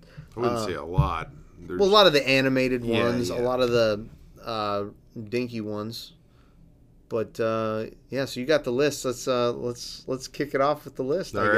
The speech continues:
Speaker 2: guess.
Speaker 1: We'll, uh, walk, walk right through the list. The first one on the list is, is the biggest one on the list, of course, and that is Avengers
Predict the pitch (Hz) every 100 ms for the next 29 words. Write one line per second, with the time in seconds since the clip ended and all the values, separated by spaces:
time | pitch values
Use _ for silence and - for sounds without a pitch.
0 | 110 107 - - - - - - - 101
1 | 104 110 107 95 - 117 110 113 - -
2 | 104 110 - 110 104 110 104 101 113 -
3 | - - 107 - 104 101 95 107 104 -
4 | 92 - - - 117 101 90 - - -
5 | - - 101 85 135 120 110 - 101 95
6 | 90 82 85 95 - - - 87 87 -
7 | - - - - - - - - - 98
8 | 95 95 95 95 87 82 - - 98 92
9 | 107 104 95 92 -